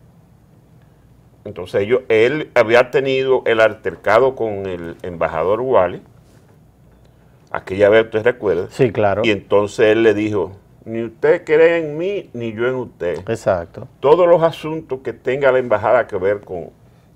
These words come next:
Speaker 1: la Junta, usted lo tramita vía Cancillería".
Speaker 2: Que eso también lo escribió Orlando Gil en su columna.
Speaker 1: Sí, y entonces dice, le dice el magistrado a la secretaria, "Dígale que cualquier cosa, por urgente que sea,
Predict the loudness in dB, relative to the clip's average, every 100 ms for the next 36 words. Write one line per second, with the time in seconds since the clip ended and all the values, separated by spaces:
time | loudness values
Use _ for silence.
0 | -6 -2 0 -2 -6 -6 -8 -10 _ _
1 | _ _ _ -20 -20 _ _ _ -12 -4
2 | 0 0 0 2 0 -2 -2 -2 0 0
3 | -2 -2 -8 -8 -10 -8 -8 -2 4 4
4 | 4 4 6 6 4 4 4 0 0 -2
5 | 0 4 4 6 4 2 2 0 -2 -4
6 | -6 -6 -6 -4 -4 -6 -6 -8 -8 -8
7 | -6 -6 -2 -2 0 2 2 4 0 -2
8 | -8 -20 _ _ -12 -2 0 0 -4 -6
9 | 0 0 0 -6 -4 -6 -6 -4 0 0
10 | -2 -8 _ _ _ _ _ _ -8 -8
11 | -6 -10 -10 -8 -4 -2 -2 2 4 4
12 | 2 -6 -20 _ -20 _ -20 _ _ _
13 | _ -10 -8 0 2 2 -2 0 0 -2
14 | -6 -6 -4 -4 -4 -6 -10 -10 -6 -4
15 | -2 -4